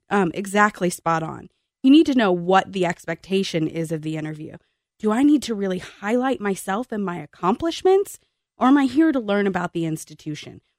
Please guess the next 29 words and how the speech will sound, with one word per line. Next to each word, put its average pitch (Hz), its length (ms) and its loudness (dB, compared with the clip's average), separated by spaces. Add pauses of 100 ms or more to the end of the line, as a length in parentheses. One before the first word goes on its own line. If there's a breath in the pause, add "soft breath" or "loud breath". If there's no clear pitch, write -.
(160)
What 240 120 0
is 277 120 0
the 214 120 0
role 170 380 2
of 156 120 -10
this 160 200 -14
in 165 80 -6
the 156 80 -6
process? - 640 -12 (340)
And 254 100 4
most 349 200 4
colleges 202 400 0
and 180 100 2
universities 165 540 -4
are 165 120 -8
very, 185 500 0
very 165 260 -2
upfront 156 420 -10
with - 160 -16
that. 127 240 -20 (460)
Who 277 120 6
is 285 140 2
the 247 140 2
interview 202 320 0
with? 170 240 -6 (100)
What 185 180 -2
is 190 200 0
the 180 100 -8
goal? 156 380 -10